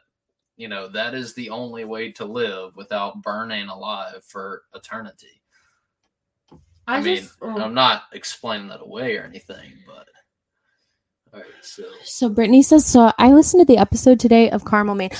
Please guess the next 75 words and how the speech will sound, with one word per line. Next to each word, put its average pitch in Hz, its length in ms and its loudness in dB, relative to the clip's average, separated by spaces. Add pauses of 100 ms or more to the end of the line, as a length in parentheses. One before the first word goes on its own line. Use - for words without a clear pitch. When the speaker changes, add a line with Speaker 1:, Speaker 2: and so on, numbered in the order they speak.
(200)
Speaker 2:
Uh, 262 40 2
you 269 180 4
know 330 160 6
what? 370 240 6
It's - 140 -2
funny 311 260 0
'cause 233 160 -4
we 240 100 0
were 202 120 0
just 254 260 0
talking 269 340 4
about 294 300 2
him. 339 280 -6 (260)
I'm 233 120 -6
glad 226 220 -4
that 262 80 -8
you 233 100 -8
watched 208 300 -4
it. 196 100 -10
She - 220 -8
watched 262 320 -6
it, 214 100 -10
guys. 220 200 -6
You - 80 -20
should - 100 -20
go 240 100 -8
check - 260 -12
it 185 60 -8
out. 170 160 -8 (400)
I - 80 -14
loved 202 260 -10
it. 190 120 -10
I 185 100 -8
live 202 160 -10
in 202 80 -12
the 202 80 -12
same 190 240 -16
state - 300 -16
over 180 280 -14 (100)
in 175 340 -16
New 175 260 -12 (140)
Hampshire. 170 500 -20 (480)
Speaker 1:
All - 320 -14
right, - 80 -20 (100)
Samantha - 280 -20
Speaker 2:
Facts, 214 340 -2
Speaker 1:
said, - 80 -20 (100)
Speaker 2:
Joey. 175 400 -8
Speaker 1:
"Facts, - 300 -16
Speaker 2:
No, 320 320 6
Speaker 1:
Joey." 254 160 0
Speaker 2:
not 392 300 0
facts, - 680 -6
Speaker 1:
And 226 60 -2
Speaker 2:
Joey. 165 340 -6
Speaker 1:
she - 160 -20
said, 107 240 -14
"If 101 160 -20
God 123 260 -8
was 107 120 -20
a 104 60 -20
loving 120 340 -12
God, 113 180 -10
he 110 60 -14
would 104 100 -20
let 107 140 -16
me 110 80 -20
into 104 120 -20
heaven 107 280 -20
'cause - 100 -20
he 104 80 -20
was 101 140 -20
proud 104 200 -16
of 104 60 -20
me 104 80 -20